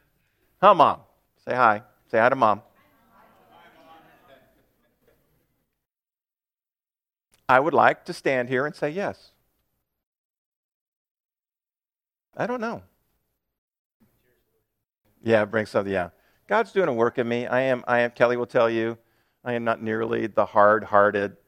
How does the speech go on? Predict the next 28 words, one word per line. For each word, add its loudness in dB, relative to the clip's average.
unfeeling -6
guy 2
that -4
I -2
used -10
to -12
be. -16
And -12
some -4
of -2
you -2
have -4
known -6
me -4
well 0
enough -6
to -12
know -6
that, -4
yeah, -6
I'm -6
not, -2
I -10
am -8
not -2
totally -2
like -4
that -8